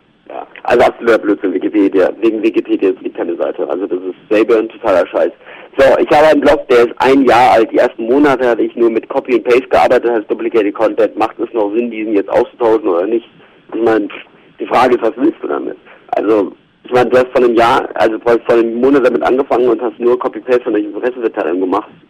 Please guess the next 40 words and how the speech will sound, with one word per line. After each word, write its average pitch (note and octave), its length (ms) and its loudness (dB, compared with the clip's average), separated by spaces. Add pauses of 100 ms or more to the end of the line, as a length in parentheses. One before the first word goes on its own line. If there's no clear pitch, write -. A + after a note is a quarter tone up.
(300)
Was A2+ 200 0
willst - 220 0
du - 40 -6
damit? F2 220 -4
Ich F#2+ 100 -4
meine, G2+ 160 0
da A2 60 -2
kannst A2 140 2
du - 20 2
auch G#2+ 60 0
gleich A#2 160 2
eine A2+ 80 -2
neue C#2+ 180 -2
Domain C#2 300 -4
anfangen. C#2+ 380 -8
Also, F2 340 -4 (440)
das G2 120 -8
ist F#2+ 120 -12
jetzt - 180 -4
irgendwie F#2 280 -4
nicht G2 180 -8
so A2+ 60 -2
die F#2 140 -4
richtige F#2 320 -6
Frage, F#2+ 340 -2
ne? - 140 -12 (560)
Ähm, G#2+ 760 0
ich G2 140 -8
meine, G2+ 360 -2 (120)
ein A#2 180 0
Monat, C3 340 4 (240)
äh, A2 200 2
Altersbonus, C#3+ 680 2
ein A2+ 180 2
Monat, C#3 300 4
huhu, D4 500 4
ja, A#2 320 2 (120)
überhaupt A2+ 380 0
nicht, - 160 -12
null. G#2+ 300 -2